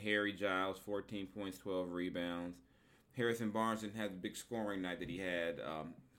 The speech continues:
against Memphis, but he did have thirteen points, six assists, two steals, four rebounds, kinda a little bit of everything. And Nemanja Bjelica quietly continues to have a good season. Ten points, seven rebounds, three assists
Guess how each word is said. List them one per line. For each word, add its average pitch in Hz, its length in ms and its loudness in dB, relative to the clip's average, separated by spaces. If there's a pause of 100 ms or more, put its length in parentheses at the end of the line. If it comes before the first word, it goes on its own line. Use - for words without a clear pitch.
(1040)
against 98 280 -2
Memphis, 101 540 0 (180)
but 95 100 -2
he 110 60 4
did 107 180 4
have 98 200 2
thirteen 95 480 -2
points, 92 360 -2
six - 300 -4
assists, 95 380 -2 (120)
two 101 160 -2
steals, 95 460 -2
four 98 240 0
rebounds, 92 480 2
kinda 127 180 2
a - 40 4
little 104 200 2
bit 95 240 6
of 95 60 2
everything. 95 460 0
And 90 100 0
Nemanja 98 360 0
Bjelica 95 600 0
quietly 95 560 2
continues 95 460 -6
to 92 100 -2
have 92 180 -2
a 87 60 -6
good 82 260 -4
season. 85 480 -4 (1500)
Ten 226 380 6
points, 185 400 4
seven 180 240 8
rebounds, 135 680 8
three 120 300 4
assists 107 600 2